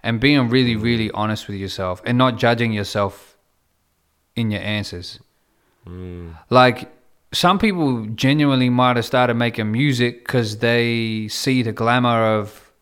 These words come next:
Speaker 1: the biggest artist in the world and they want that.
Speaker 2: Mm.
Speaker 1: And that's okay to, to want that, but just be honest
Speaker 2: Mm.
Speaker 1: with yourself. Don't pretend you're like, "Well, I, I, you know, I'm, I love this and,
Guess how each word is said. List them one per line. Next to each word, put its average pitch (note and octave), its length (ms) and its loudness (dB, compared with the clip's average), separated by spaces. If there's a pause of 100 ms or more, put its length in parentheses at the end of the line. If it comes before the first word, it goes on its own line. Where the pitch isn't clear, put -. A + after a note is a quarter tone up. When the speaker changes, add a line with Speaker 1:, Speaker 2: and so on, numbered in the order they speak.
(120)
Speaker 1:
the A2+ 80 -4
biggest A2+ 400 -2
artist A2+ 320 0
in A2 80 -4
the G#2 80 -6
world A2+ 380 4
and G#2 100 -2
they G#2+ 120 2
want A#2+ 260 0
that. - 440 -8 (460)
Speaker 2:
Mm. G2+ 240 -10 (360)
Speaker 1:
And A#2+ 120 2
that's E3+ 180 4
okay D3+ 400 6
to, B2 480 2 (180)
to A2 120 -4
want C3+ 320 2
that, - 400 -2 (720)
but A#2 160 2
just C3 160 -2
be C3 140 0
honest C3+ 260 0
Speaker 2:
Mm. - 40 -6
Speaker 1:
with A2+ 120 -4
yourself. G#2 400 -2
Don't A#2+ 180 0
pretend A#2+ 420 -2
you're A2 100 -2
like, G2+ 360 -2 (280)
"Well, G#2+ 120 -4
I, G2+ 180 0
I, G2 240 -4 (280)
you G#2 60 -8
know, F#2+ 120 -10
I'm, G2 360 -14
I G#2+ 40 -8
love G2 300 -2
this G2 280 -6
and, G2 340 -10